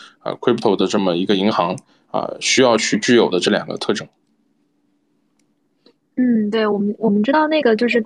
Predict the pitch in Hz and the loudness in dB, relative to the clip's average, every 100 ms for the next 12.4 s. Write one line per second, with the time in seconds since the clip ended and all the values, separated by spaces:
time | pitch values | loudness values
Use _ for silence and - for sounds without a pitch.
0 | - - 262 - - 226 220 220 214 196 | -2 0 2 0 -4 -8 -8 -2 -2 -2
1 | 208 208 202 220 208 196 190 196 190 - | -2 -4 -2 -2 0 0 0 -4 -4 0
2 | 220 196 196 208 214 220 190 - 180 - | 0 0 -2 -4 -2 -4 -6 -12 -12 -14
3 | _ _ _ 185 170 - 262 247 277 - | _ _ _ -6 -6 -4 -4 0 0 -2
4 | - _ 240 226 220 302 349 220 214 208 | -12 _ 0 0 -2 -2 2 2 2 -2
5 | 208 185 185 - 202 220 _ 202 - 202 | -2 -4 -8 -6 -6 -6 _ -14 -10 -10
6 | - 220 - 269 - - - - - - | -8 -6 -6 -8 -12 -10 -12 -14 -12 -8
7 | 208 214 - - 208 214 202 196 196 202 | -6 -6 -6 -8 -10 -10 -8 -6 -6 -6
8 | - _ 190 185 190 175 202 202 196 - | -12 _ -6 -6 -6 -6 -6 -6 -8 -2
9 | 208 196 202 196 196 196 - - 208 196 | -2 -2 -2 0 -2 -4 -6 -6 -2 -2
10 | - - 220 190 - 185 175 180 - 180 | -4 -2 0 0 -4 -8 -6 -8 -8 -6
11 | 180 185 - - 208 220 202 202 202 208 | -4 -6 -10 -6 0 0 0 -2 -2 -2
12 | 214 - 240 - | -2 -2 -4 -4